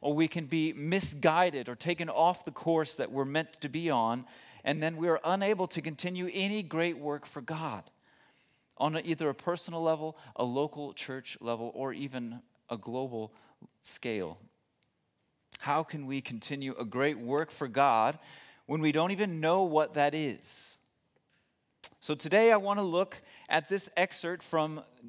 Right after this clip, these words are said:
the story of Nehemiah, the, from the book of Nehemiah, and his story and, and how it shows us and what we can kind of learn from him and how he stays so focused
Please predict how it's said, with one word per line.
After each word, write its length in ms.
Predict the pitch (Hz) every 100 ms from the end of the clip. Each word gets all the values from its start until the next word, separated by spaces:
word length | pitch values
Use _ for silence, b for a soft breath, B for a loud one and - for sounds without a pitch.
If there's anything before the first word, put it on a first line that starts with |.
| -
the 80 | 131
story 560 | - - 170 180 175
of 160 | - 139
Nehemiah, 480 | 139 151 147 131 143
the, 120 | 123
from 260 | - 143 131
the 80 |
book 260 | 123 139 -
of 80 | 120
Nehemiah, 500 | 120 113 107 120 185 B B B B B B
and 320 | - 139 135
his 240 | 131 143 165
story 560 | - - 180 185 175
and, 300 | 131 147 135 -
and 140 | 127 131
how 260 | 151 180
it 100 | 175
shows 460 | - - 160 165 151
us 220 | 127 127
and 100 | 123
what 100 | 139
we 80 | 139
can 160 | 139 123
kind 160 | 139
of 100 | 120
learn 420 | 113 120 160 185
from 240 | 175 151 127
him 480 | 117 143 107 113 123 B B -
and 120 | -
how 160 | 127 175
he 180 | 147
stays 440 | 175 - 196 185 170
so 380 | - 196 208 214
focused 920 | - - 220 - 143 113 143 -